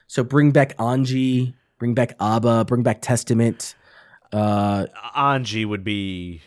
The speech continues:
Speaker 2: my choice out of all those since he didn't come back in
Speaker 1: Yeah,
Speaker 2: episode.
Speaker 1: I would definitely vote for Anji.
Speaker 2: Well, 'cause him and Biken had, like,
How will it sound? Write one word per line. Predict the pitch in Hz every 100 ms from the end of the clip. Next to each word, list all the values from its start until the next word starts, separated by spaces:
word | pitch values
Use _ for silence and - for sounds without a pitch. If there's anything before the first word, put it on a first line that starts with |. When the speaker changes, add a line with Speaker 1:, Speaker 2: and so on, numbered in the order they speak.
| -
Speaker 2:
my | 98 92
choice | - 98 90
out | 90 87
of |
all | 87 85
those | 85 85
since | 92 -
he | 92
didn't | 90 87
come | 92
back | 87 82
in | 131
Speaker 1:
Yeah, | 131 127 120 117
Speaker 2:
episode. | 110
Speaker 1:
I | - 127
would | 131
definitely | 127 120 127 113 113 107 107 107 -
vote | 107 110 90
for | -
Anji. | 101 107 98 104 101
Speaker 2:
Well, | 175
'cause | 175 151
him | 233
and | 311 143
Biken | 143 226 151 117
had, | 131 123
like, | 123 110 98